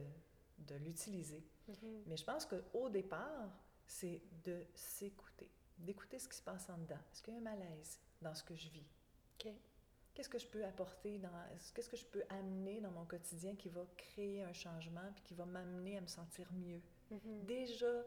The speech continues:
Speaker 1: cette première écoute-là de soi. Et tranquillement, de faire confiance à la vie. Toujours être à l'écoute de ce qui se passe à, à l'intérieur de soi, méditer pour être plus en contact.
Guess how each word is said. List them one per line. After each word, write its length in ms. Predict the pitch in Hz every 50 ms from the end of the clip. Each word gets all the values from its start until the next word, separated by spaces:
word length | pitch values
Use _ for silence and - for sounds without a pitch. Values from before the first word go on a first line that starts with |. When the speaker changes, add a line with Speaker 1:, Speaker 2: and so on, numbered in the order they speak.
| 240 -
Speaker 1:
cette 220 | - - 196 185
première 360 | - - 196 190 196 196 196
écoute-là 460 | 190 185 - - 185 185 - 196 185
de 120 | 180 175 165
soi. 300 | 165 - - - 170 165 170 165 - - - - - - - - - -
Et 60 | 190
tranquillement, 680 | 190 - - 226 247 247 254 240 226 214 196 190 190 196
de 40 | 196
faire 180 | - 170 170
confiance 400 | - - 170 170 - 190 190 185 196
à 40 | 185
la 140 | 185 180
vie. 280 | 180 180 180 180 190 196 - - - - - - -
Toujours 320 | - 269 262 320 339 330 -
être 220 | - 190 190 -
à 40 | 196 190
l'écoute 240 | 190 190 190 220
de 80 | 202 196
ce 80 | 185 -
qui 100 | - -
se 60 | -
passe 200 | 190 190 190 -
à, 40 | 190 175 170 -
à 60 | 170
l'intérieur 360 | 175 175 170 185 170 170 165 165
de 80 | 160
soi, 240 | 160 - - 170 175
méditer 540 | 170 165 156 151 - - - - - 170 196
pour 140 | 202 - 170
être 120 | 151 156 -
plus 220 | - 170 165 - 170
en 80 | 156
contact. 520 | 160 - 156 151 160 - 208 240 233 -